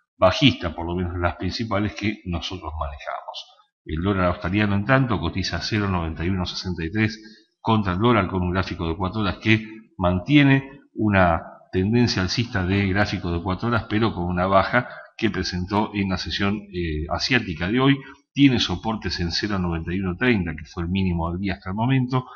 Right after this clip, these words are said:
cero noventa y uno y cero noventa sesenta y cinco al alza, cero noventa y uno noventa, cero noventa y dos veinte, cero noventa y dos sesenta son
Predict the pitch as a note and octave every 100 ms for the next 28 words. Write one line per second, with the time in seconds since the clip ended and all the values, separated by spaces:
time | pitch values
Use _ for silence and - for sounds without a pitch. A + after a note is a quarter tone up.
0 | - _ - - C3+ A2 G2+ G2+ F#2+ G2+
1 | G2+ F2+ - G2+ F#2 F#2 G2+ G2 F2+ F#2
2 | G#2+ G2 G2 D3 B2 F2+ E2+ G2 G#2+ G#2
3 | A2+ A2 - - - - - B2+ A#2+ G2
4 | F2+ F2 F#2 G#2 G2+ A2+ C3+ C3+ A2 -
5 | G#2 F#2 F2+ F2 F2+ G2 G2 A2 G#2+ F#2
6 | - G#2 F#2+ F2+ F2+ F#2 G#2+ - B2 A#2+
7 | G2 F2 A#2+ B2